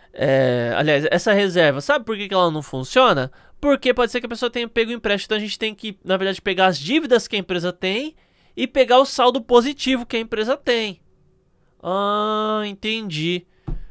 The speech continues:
Mas como que você vai rastrear todas as dívidas que a empresa tem?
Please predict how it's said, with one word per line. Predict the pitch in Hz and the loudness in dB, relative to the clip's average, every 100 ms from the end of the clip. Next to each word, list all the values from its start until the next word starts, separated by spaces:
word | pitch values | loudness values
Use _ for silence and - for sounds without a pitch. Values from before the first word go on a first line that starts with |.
| - - | -14 -4
Mas | 233 | -4
como | - 370 440 | 2 4 4
que | 320 | 0
você | 262 254 - 262 247 | 0 0 0 0 4
vai | 233 | 6
rastrear | 220 247 240 - 226 196 185 208 170 _ _ | 6 4 0 -8 -4 2 4 2 0 _ _
todas | - 269 311 247 220 | 4 4 6 4 2
as | 220 147 | -2 -2
dívidas | 147 233 240 220 208 | -6 -6 -2 -4 -4
que | - | -6
a | |
empresa | 202 190 190 180 185 | -10 -4 -4 -2 -6
tem? | - 143 - | -6 -10 -12